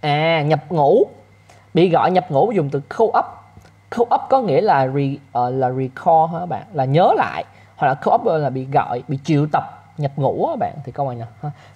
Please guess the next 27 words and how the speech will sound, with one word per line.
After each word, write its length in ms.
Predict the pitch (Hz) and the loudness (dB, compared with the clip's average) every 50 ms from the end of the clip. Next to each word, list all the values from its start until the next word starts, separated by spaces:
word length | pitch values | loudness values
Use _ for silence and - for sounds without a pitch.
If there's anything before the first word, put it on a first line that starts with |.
| _ - | _ 0
Tôi 220 | 190 185 196 190 | 2 2 2 2
bị 140 | 160 139 139 143 | 2 0 -2 -2
triệu 180 | - 143 131 131 | -2 -4 -2 0
tập 200 | - 131 - - | -2 -2 -2 -2
nhập 120 | 151 160 156 - | -6 -6 -6 -6
ngũ 280 | 139 113 98 117 160 220 - - - _ _ _ - | -10 -8 -6 -6 -6 -8 -10 -12 -20 _ _ _ -2
ba 220 | 185 190 196 190 | -2 0 0 -2
tháng 340 | 190 196 190 185 196 254 311 | -4 -4 -4 -4 -4 -4 -8
sau 340 | - - - 180 170 170 165 | -10 -2 2 2 2 2 2
khi 320 | 160 - 180 165 165 160 156 - - | -2 -2 -4 -2 -2 -2 -4 -6 -6
cái, 160 | - 190 196 | -4 -4 -4
cái, 160 | 190 - 196 196 | -2 -2 -4 -2
cái, 200 | - 208 202 202 - - - _ _ - | -2 -4 -4 -4 -6 -18 -20 _ _ -4
cái, 120 | 190 190 | -4 -4
cái, 200 | 190 - 202 202 202 | -2 -2 -4 -4 -2
cái, 140 | - 196 202 - | -4 -6 -4 -2
cái, 160 | 214 202 208 208 - | -2 -2 -2 -2 -4
cái 100 | 202 196 | -6 -2
gọi 140 | 185 139 120 | 0 0 0
là 100 | 120 113 | 0 -2
cái 180 | 113 - 185 | -4 -4 -8
chiến 300 | 185 - 226 254 392 415 359 | -6 -2 -2 0 0 0 0
tranh 240 | 214 160 175 165 165 | 0 0 -2 -2 -4
nó 60 | 196 | -2
bùng 260 | 190 147 131 123 123 | 0 -2 -2 -2 -6
nổ 260 | 113 - - 170 220 262 | -6 -2 0 0 2 2
ra. 160 | 226 180 | 0 0